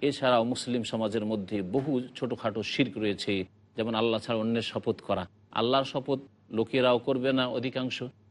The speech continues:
আর যদি করে তো অধিকাংশ লোক বিশ্বাসও করতে চাইবে না। কিন্তু বাবার যদি কসম করে, মায়ের যদি শপথ করে,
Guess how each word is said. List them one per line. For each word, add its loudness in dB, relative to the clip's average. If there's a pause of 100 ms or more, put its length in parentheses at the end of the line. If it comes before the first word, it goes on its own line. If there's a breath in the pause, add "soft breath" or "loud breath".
(100)
আর 2
যদি 2
করে 4
তো 2
অধিকাংশ 2
লোক -2
বিশ্বাসও 2
করতে -2
চাইবে 0
না। -4 (300)
কিন্তু -2
বাবার 4
যদি -2
কসম -2
করে, 2
মায়ের 2
যদি 0
শপথ -4
করে, 2